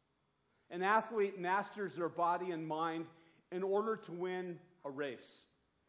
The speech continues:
We restrain our sexual desires in order to enjoy sexuality fully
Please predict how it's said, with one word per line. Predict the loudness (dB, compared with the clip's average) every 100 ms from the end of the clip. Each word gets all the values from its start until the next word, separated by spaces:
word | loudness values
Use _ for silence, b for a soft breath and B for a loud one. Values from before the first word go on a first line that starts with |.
| b b
We | -4 0
restrain | 0 -2 -6 0 0 2 2
our | 2 2
sexual | -2 -2 -4
desires | -4 -4 0 2 2 0 -4 -8 B B B B
in | -2
order | 2 2 2
to | 0 -2
enjoy | -2 -2 0 0 0
sexuality | -4 -4 -2 0 2 2 -2 -6 -12 -2
fully | 0 0 0 -4